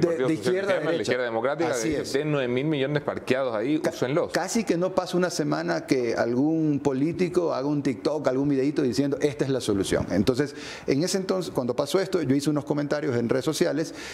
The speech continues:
Speaker 1: y luego solo recogió El Universo. Entonces, hoy ese asambleísta dice que le han afectado el honor. Y El Universo le dice, "Oiga, aquí hay una, aquí hay un tema técnico, aquí no es un tema,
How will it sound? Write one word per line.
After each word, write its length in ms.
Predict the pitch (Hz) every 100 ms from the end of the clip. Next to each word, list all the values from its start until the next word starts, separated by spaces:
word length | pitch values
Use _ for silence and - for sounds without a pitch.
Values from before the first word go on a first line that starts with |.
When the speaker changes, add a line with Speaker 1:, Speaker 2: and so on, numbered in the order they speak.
| -
Speaker 1:
y 140 | - 139
luego 240 | 143 143
solo 200 | 147 156
recogió 380 | 143 135 123 131
El 60 | 135
Universo. 380 | 127 104 85
Entonces, 220 | 90 104 -
hoy 220 | 139 147 -
ese 200 | 123 135
asambleísta 540 | 135 139 147 143 143
dice 220 | 120 123
que 80 | 120
le 80 | 120
han 60 |
afectado 500 | 127 117 - 123 127 127
el 140 | 107
honor. 300 | 101 147 101
Y 80 | 107
El 80 | 156
Universo 400 | 185 180 180 160
le 80 |
dice, 160 | 156 156
"Oiga, 200 | 151 127
aquí 120 | 107
hay 60 | 147
una, 240 | 151 135
aquí 340 | 107 - 104 139
hay 60 |
un 80 | 143
tema 200 | 147 127
técnico, 340 | - 190 131 101
aquí 160 | 117
no 100 | 135
es 60 | 131
un 120 | 127
tema, 300 | 135 127 120